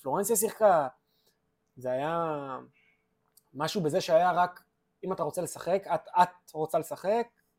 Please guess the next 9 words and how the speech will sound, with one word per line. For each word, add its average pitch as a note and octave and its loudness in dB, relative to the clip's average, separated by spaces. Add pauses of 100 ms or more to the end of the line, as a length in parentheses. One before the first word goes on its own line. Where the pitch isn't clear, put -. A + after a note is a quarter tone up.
(160)
רק D3+ -14
תבואו, A3 0 (480)
ויהיה E3 0
כיף, - -2
תבואו. F3+ 2 (560)
ודרך E3 -2
אגב, A3 8
ראיתי G#3 6
שם G3+ 6